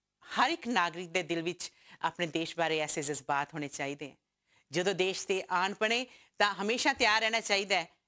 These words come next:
ਕਿ ਅਸੀਂ ਦੇਸ਼ ਲਈ ਕੁਰਬਾਨੀ ਦੇਣੀ ਹੈ। ਲੇਕਿਨ ਸਾਡੇ ਮਾਵਾਂ ਦੇ ਦਿਲ ਐਸੇ ਹੈ ਕਿ ਜਰਾ ਝਰੀਟ ਆ ਜੇ, ਆਪਾਂ ਆਪਣੇ ਪੁੱਤ ਨੂੰ ਦੇਖਦੇ ਹਾਂ ਕਿ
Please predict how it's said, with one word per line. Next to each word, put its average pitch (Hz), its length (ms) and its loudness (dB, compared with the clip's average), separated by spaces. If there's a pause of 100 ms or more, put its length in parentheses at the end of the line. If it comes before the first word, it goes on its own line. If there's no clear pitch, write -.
(100)
ਕਿ 160 140 0
ਅਸੀਂ 170 180 -2
ਦੇਸ਼ 165 300 -2
ਲਈ 175 100 0
ਕੁਰਬਾਨੀ 143 480 -2
ਦੇਣੀ 131 340 -8
ਹੈ। - 80 -18 (760)
ਲੇਕਿਨ 196 420 2 (600)
ਸਾਡੇ 190 360 4
ਮਾਵਾਂ 175 340 2
ਦੇ 196 80 -2
ਦਿਲ 180 220 0
ਐਸੇ 165 280 0
ਹੈ 185 40 2
ਕਿ 180 120 -2
ਜਰਾ 185 240 2
ਝਰੀਟ 170 440 -2
ਆ 175 100 4
ਜੇ, 156 200 -2 (300)
ਆਪਾਂ 160 220 0
ਆਪਣੇ 160 180 -2
ਪੁੱਤ 156 260 -8
ਨੂੰ 160 160 -2
ਦੇਖਦੇ 147 340 -2
ਹਾਂ 160 80 0
ਕਿ 156 260 -4